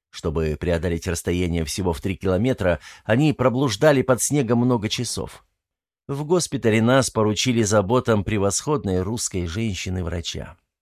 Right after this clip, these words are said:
Меня надо было вернуть к жизни, а Пьеро подхватил дизентерию, слава богу, в лёгкой форме. Доктор, офицер медицинской службы, очень добрая и заботливая женщина,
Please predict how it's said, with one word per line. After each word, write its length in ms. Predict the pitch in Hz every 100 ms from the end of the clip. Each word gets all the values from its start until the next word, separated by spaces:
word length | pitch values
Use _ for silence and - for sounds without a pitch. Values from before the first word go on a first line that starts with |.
| _ _ _
Меня 320 | 87 85 90
надо 260 | 78 90 80
было 220 | 73 87
вернуть 420 | 71 87 85 82
к 60 | 85
жизни, 480 | 82 135 92 90 90 - -
а 120 | 120
Пьеро 380 | 120 143 165 135
подхватил 600 | 127 - 131 123 139 147
дизентерию, 720 | 101 120 120 127 143 160 139
слава 360 | 95 92 95 95
богу, 280 | 113 104 107
в 60 |
лёгкой 340 | 110 110 - 113
форме. 440 | - 117 78 - _ _ _ _ _ _
Доктор, 440 | 87 131 139 92
офицер 400 | 78 - - 82
медицинской 580 | 76 78 90 - 82 90
службы, 480 | 85 151 127 95 98 - -
очень 340 | 127 127 127
добрая 420 | 113 143 110 110 107
и 160 | -
заботливая 680 | 120 127 131 - 104 104 107
женщина, 680 | 113 165 143 147 135 131